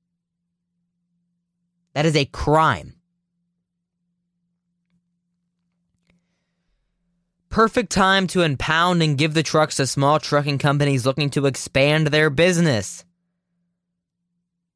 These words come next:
Oh my. Oh no.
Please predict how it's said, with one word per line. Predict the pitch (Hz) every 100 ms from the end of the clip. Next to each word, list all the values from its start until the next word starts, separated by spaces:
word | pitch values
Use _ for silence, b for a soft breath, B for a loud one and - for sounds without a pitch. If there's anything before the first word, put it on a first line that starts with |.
| _ _ _ _ -
Oh | 156 151
my. | 113 98 95 95 90 85 92 _ _ _ _ _ _ _ _ _ _ _ _ _ _ _ _ _ _ -
Oh | 139 127
no. | 104 104 110 107 104 101